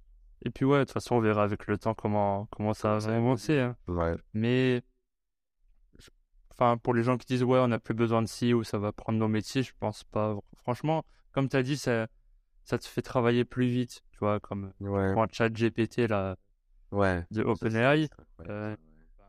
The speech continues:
Speaker 1: pour un développeur, tu vois, au lieu de, d'en-, d'aller,
Speaker 2: Oui,
Speaker 1: tu
Speaker 2: je
Speaker 1: vois, sur, euh,
Speaker 2: ça, ça
Speaker 1: Stack Overflow, sur, euh,
Speaker 2: Ouais.
Speaker 1: Google et tout,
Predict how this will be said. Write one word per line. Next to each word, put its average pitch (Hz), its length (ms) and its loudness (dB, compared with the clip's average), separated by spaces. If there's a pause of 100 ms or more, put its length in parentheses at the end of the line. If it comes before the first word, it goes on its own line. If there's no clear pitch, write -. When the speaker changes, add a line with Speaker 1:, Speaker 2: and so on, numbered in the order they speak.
(140)
Speaker 1:
pour 110 160 2
un 117 60 4
développeur, 113 640 2
tu - 100 -20
vois, 131 180 0
au 127 80 2
lieu 131 140 2
de, 123 200 2
d'en-, 117 240 -2 (140)
d'aller, 120 540 0
Speaker 2:
Oui, 101 80 -8 (200)
Speaker 1:
tu 95 100 -8
Speaker 2:
je 90 80 -8
Speaker 1:
vois, 127 140 4
sur, 123 300 -2
euh, 120 260 2 (100)
Speaker 2:
ça, 151 100 -12
ça - 0 -
Speaker 1:
Stack - 300 -2
Overflow, 143 680 2
sur, 120 260 -2
euh, 101 280 0
Speaker 2:
Ouais. 135 60 -4
Speaker 1:
Google 139 340 2
et 127 80 2
tout, 190 300 -2